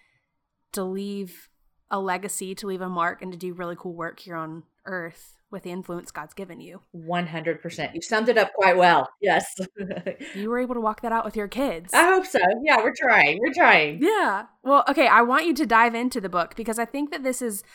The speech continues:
Speaker 1: a topic that, I, I mean, I hear about it often. It's one of those that's kind of fuzzy and it's really hard to navigate, s-, like, specifically success, right? Because everyone's got a different idea of what success is.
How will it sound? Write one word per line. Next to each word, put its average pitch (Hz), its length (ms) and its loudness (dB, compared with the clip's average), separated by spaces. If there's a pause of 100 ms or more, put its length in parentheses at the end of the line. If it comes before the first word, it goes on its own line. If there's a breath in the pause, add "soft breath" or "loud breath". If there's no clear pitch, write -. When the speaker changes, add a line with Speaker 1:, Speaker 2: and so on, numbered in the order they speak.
(320 loud breath)
Speaker 1:
a 202 80 -4
topic 196 540 -4
that, 180 400 0 (680 soft breath)
I, - 220 -12
I 220 100 -10
mean, 226 200 -2
I 185 120 -4
hear 208 300 -8
about 294 220 -4
it 294 100 -2
often. 320 540 -2 (840)
It's - 80 -20
one 190 200 -8
of 233 100 -6
those 254 300 -2
that's 185 240 -4
kind 214 200 -6
of 220 80 -8
fuzzy 202 540 -2
and 202 100 -4
it's 190 140 -8
really 196 360 -2
hard 180 480 -4
to 175 440 -4
navigate, 196 600 -4 (280)
s-, - 300 -10 (100)
like, 220 220 -4
specifically 285 500 -4
success, - 600 -6
right? 175 180 -4
Because 202 240 -8
everyone's 233 360 -4
got 190 160 -4
a 190 60 -10
different 180 280 -10
idea 170 200 -10
of 165 80 -14
what - 140 -14
success 185 400 -8
is. 165 480 -8